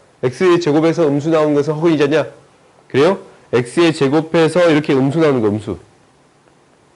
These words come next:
얘는 허근이에요? 어, 그래서 실근의 개수는 두 개가 맞아.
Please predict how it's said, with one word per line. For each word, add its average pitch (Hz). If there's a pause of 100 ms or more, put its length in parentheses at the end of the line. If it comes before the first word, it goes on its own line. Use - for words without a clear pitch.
(120)
얘는 143
허근이에요? 175 (560)
어, - (340)
그래서 120
실근의 123
개수는 156
두 98
개가 98
맞아. 92